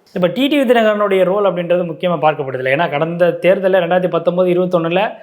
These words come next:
தனிச்சையாக அம்மா மக்கள் முன்னேற்ற கழகத்தின் சார்புல குக்கர் சின்னத்திலிருந்து ஒரு கணிசமான வாக்குகளை பெற்றிருந்தாங்க. இப்ப ரெண்டாயிரத்தி இருபத்தி நாலு தேர்தலின் பொழுது திடீர்னு பாஜகவுக்கு நிபந்தனையற்ற ஆதரவு அப்படின்றப்போ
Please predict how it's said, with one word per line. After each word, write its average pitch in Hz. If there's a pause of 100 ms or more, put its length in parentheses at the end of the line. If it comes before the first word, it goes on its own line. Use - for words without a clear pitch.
(260)
தனிச்சையாக 190
அம்மா 185
மக்கள் 185
முன்னேற்ற 175
கழகத்தின் 160
சார்புல 170 (340)
குக்கர் 185
சின்னத்திலிருந்து 165
ஒரு 180
கணிசமான 175
வாக்குகளை 160
பெற்றிருந்தாங்க. 139 (400)
இப்ப 190
ரெண்டாயிரத்தி 262 (280)
இருபத்தி 262 (120)
நாலு 233
தேர்தலின் 196
பொழுது 180 (640)
திடீர்னு 247
பாஜகவுக்கு 202
நிபந்தனையற்ற 226
ஆதரவு 196
அப்படின்றப்போ 170